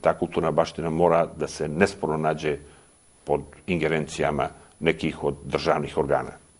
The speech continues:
koje su zadužene za to, Zavod za zaštitu spomenika kulture, Uprave za nekretnine, Uprave za kultu-, za kulturnu baštinu, Ministarstvo kulture i slično. Drugo što mora da se uradi, to je da su, da se ukine Aleksandrov akt, jer,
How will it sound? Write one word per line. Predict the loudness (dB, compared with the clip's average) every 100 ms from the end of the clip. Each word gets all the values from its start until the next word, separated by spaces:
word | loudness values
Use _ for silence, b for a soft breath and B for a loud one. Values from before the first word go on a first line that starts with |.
| _ _ _ -4
koje | -4
su | -4 -6
zadužene | -2 0 0 -2
za | -4
to, | -2 -2
Zavod | 2 2 2
za |
zaštitu | 0 -2 -2
spomenika | -4 -4 -2 -4
kulture, | -4 -6 -4 -2 0
Uprave | 0 0 0 0
za | 0 0 0 -2
nekretnine, | -4 -4 -6 -4 -4
Uprave | -4 0 0
za | -2
kultu-, | -8 -6 -4 -6 B B B -6
za |
kulturnu | -2 -2 0 -2
baštinu, | 0 -2 -2 -4
Ministarstvo | -2 -4 0 0 0 -8
kulture | -8 -4 -2 0 -2 B B B -12
i |
slično. | -4 -4 2 0 0 -8 B B B B B B B B B _ -18
Drugo | -10 2 6 10 8
što | 8 2 6
mora | 8 8
da | 6
se | 4
uradi, | 8 8 6
to | 4
je | 2
da |
su, | 2 -2 -4 0
da | 0
se | 2 -6 -6
ukine | -4 2 6
Aleksandrov | 6 4 2 2 4 4 6
akt, | 6 4 2
jer, | 2